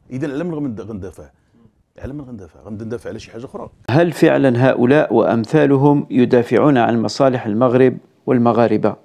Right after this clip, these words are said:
Speaker 2: هل دافعوا مثلا عن ساكنة حي بنكيران في طنجة حين كانوا مهددين بإخلاء مساكنهم من قبل يهودي صاحب وكالة عقارية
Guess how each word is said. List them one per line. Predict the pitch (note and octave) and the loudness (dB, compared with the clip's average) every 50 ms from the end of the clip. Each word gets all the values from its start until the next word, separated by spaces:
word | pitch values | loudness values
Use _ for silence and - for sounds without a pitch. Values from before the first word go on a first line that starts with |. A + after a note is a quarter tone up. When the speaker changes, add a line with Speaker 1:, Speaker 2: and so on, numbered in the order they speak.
| _ _ _ _ _ - _ _ | _ _ _ _ _ -20 _ _
Speaker 2:
هل | _ - A2+ C#3 F3+ E3+ C#3 | _ -2 2 2 4 4 4
دافعوا | A#2+ D#3 E3 D#3 - E3 B2 A2+ | 4 2 2 4 2 0 2 2
مثلا | B2+ B2+ C3 B2+ - B2 B2 E3 F3+ E3+ C#3 | 2 0 0 2 2 2 2 2 0 0 0
عن | A2+ A2+ A2+ | 0 0 -2
ساكنة | A2 - C3 A2+ A2+ - D#3+ D#3+ D3 B2+ - | -2 0 -2 -2 0 2 2 2 2 2 -2
حي | - - - C#3 C#3 A#2 F#2+ | -4 -2 2 2 2 2 0
بنكيران | - A#2+ B2 A2+ A#2 - - B2 A2+ B2 C#3 D#3 F3 G3 G#3+ - _ - _ | 0 -2 -2 -2 -2 -2 0 0 2 4 4 2 2 0 -2 -10 _ -20 _
في | - - | -8 -8
طنجة | A2 - - C#3 C3+ C3+ - F#3+ G3+ G#3+ - - - - - _ _ | -6 0 0 0 0 2 2 2 2 2 -2 -10 -20 -20 -20 _ _
حين | - - - C#3+ C#3 C3 B2+ A#2+ | -16 0 2 4 4 6 4 2
كانوا | A#2+ - F3+ E3+ D#3+ D3 C3 | 2 4 4 4 4 4 0
مهددين | B2+ B2+ A#2 A#2 B2 A#2 A2+ A2 A#2+ A#2 A2+ B2 E3 E3+ D3 B2 | 0 0 2 0 0 0 0 0 0 0 2 4 4 4 4 4
بإخلاء | A2 G#2 G2 - A2+ - - B2+ D3 C#3+ - G#2 | 2 0 -2 -2 -2 -4 0 0 0 2 2 0
مساكنهم | A#2+ A#2 A2+ - - - - - E3+ D#3+ D#3 D3+ D#3+ F#3+ G3+ - - - - - - _ _ | -2 -2 -4 -2 -4 -4 0 0 2 2 4 4 4 2 0 -2 -8 -14 -20 -20 -20 _ _
من | - A#2+ A#2+ | 0 0 0
قبل | A2+ - - - D#3+ C#3+ C#3+ B2+ A#2+ | 0 0 0 0 2 4 4 2 4
يهودي | A2 A2+ A#2 A#2 D3 D#3+ D#3+ C#3+ G3 G#3+ A3 - _ | 2 0 2 6 4 4 6 4 0 -2 -2 -6 _
صاحب | - - - C#3+ B2+ - - B2+ A2+ A#2 | -16 -4 0 0 0 0 0 -6 -2 2
وكالة | B2 A#2+ A#2 - - C#3 C3+ C3+ C3+ B2+ - - | 0 0 2 2 0 2 2 2 2 0 -2 -4
عقارية | - - A#2 A#2+ _ - A#3 G#3 - A2+ G#2+ G2+ | -4 -4 -4 -4 _ -2 -2 0 0 0 -2 -2